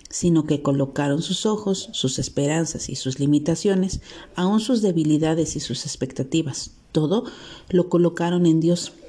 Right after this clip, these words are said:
creyendo que Él era fiel y suficiente para cumplir su palabra ahora o en el futuro. Su recompensa era Dios mismo. Asumieron y caminaron en una verdadera ciudadanía e identidad, hijos de Dios,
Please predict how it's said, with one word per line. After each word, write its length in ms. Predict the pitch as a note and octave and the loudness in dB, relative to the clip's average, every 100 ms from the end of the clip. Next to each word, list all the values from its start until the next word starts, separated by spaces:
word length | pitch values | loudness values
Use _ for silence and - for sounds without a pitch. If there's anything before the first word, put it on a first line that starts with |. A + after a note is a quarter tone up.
| - | -8
creyendo 440 | E3+ E3+ F3 G3 G3 | 0 2 4 2 2
que 120 | F3+ | 2
Él 100 | E3+ | 4
era 180 | E3+ D#3 | 2 0
fiel 340 | E3 E3 E3+ | 2 4 4
y 80 | F3 | 2
suficiente 600 | D#3+ - - E3 D#3+ F#3 | 0 -2 -2 0 0 0
para 260 | E3+ D3+ D3 | 0 -2 0
cumplir 280 | D#3 D#3+ | 0 2
su 180 | E3+ F#3+ | 0 -2
palabra 520 | F3+ D3+ D#3+ F3+ G3+ - | 0 2 2 0 -2 -6
ahora 500 | D#3 D#3 D#3 F#3 B3+ - | -2 2 4 2 0 2
o 140 | E3 | 4
en 80 | D#3+ | 4
el 100 | D#3 | 4
futuro. 400 | E3 D#3 B3 A#3 - - - - - - - - | 0 0 0 0 -6 -18 -18 -18 -18 -18 -18 -10
Su 180 | - - | -8 -2
recompensa 800 | G#3 A3 G#3 F#3 G3 G3+ F#3 B3+ | 2 2 2 0 2 -2 0 0
era 200 | G3 F#3 | 2 2
Dios 300 | E3 E3 D3+ | 2 2 2
mismo. 340 | D3+ D#3 C#3+ - - - - - - | 2 2 -2 -6 -4 -4 -4 -10 -2
Asumieron 600 | F3 - F3 E3+ E3+ G3+ | -2 0 2 4 4 2
y 60 | G#3 | 2
caminaron 600 | E3 D#3 D#3 D#3 D#3+ D#3+ | 2 4 4 4 4 4
en 120 | D3+ | 6
una 200 | D3 D3+ | 6 6
verdadera 500 | D#3 D3 C#3+ D3 D3+ | 4 2 0 2 0
ciudadanía 640 | D3 D3 C#3+ C3+ C#3+ D3+ D#3+ | -2 -2 0 2 4 4 2
e 80 | E3+ | -2
identidad, 600 | D3 C#3 C#3 C3+ C#3 C#3 - - - - - | 0 0 -2 0 0 -2 -8 -20 -18 -18 -4
hijos 320 | F3 - F3 D#3 | -4 0 0 2
de 100 | C#3+ | 0
Dios, 380 | C#3+ D#3 - | 0 -2 -4